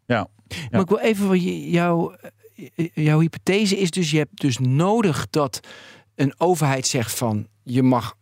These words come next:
Speaker 2: weet je, je kan die Everything app, maar ik wil alle data. Ah, dat is nodig om het voor elkaar te krijgen. Waar, wa-,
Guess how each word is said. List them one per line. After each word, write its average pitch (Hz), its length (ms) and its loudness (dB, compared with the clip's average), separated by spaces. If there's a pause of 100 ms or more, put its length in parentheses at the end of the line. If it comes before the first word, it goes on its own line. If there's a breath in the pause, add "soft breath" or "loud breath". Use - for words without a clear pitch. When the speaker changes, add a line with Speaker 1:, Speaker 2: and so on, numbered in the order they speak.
(140)
Speaker 2:
weet 127 220 -4
je, 120 140 -2
je 120 180 2
kan 143 200 0
die 127 140 0
Everything 117 360 -2
app, 117 100 0
maar 113 180 0
ik 120 100 -4
wil 131 100 -4
alle 113 180 0
data. 151 460 0 (440 loud breath)
Ah, 170 220 2
dat 185 240 0
is 156 120 -2
nodig 185 440 2
om 190 160 0
het 175 100 -2
voor 180 140 -4
elkaar 233 280 -4
te - 100 -8
krijgen. 123 520 -2
Waar, 190 320 0
wa-, 156 240 -4